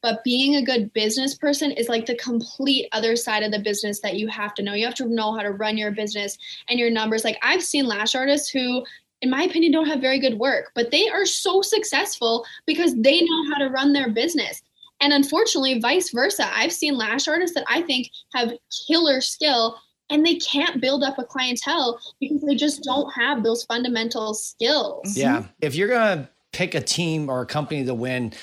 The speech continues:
Speaker 3: the one that knows how to do marketing and sales and actually understands the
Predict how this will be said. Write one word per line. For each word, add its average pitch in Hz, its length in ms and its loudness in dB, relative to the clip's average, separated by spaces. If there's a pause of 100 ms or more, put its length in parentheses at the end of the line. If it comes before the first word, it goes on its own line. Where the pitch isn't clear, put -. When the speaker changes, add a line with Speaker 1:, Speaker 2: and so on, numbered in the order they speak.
(140)
Speaker 3:
the 147 80 -4
one 180 200 2
that 190 140 0
knows 160 420 4
how 143 280 2
to 120 220 -4 (180)
do 131 200 -2
marketing 156 540 -2
and 120 120 -4
sales 160 720 -2 (280)
and 143 160 -2
actually 143 360 -2
understands 135 480 -4
the 113 220 -6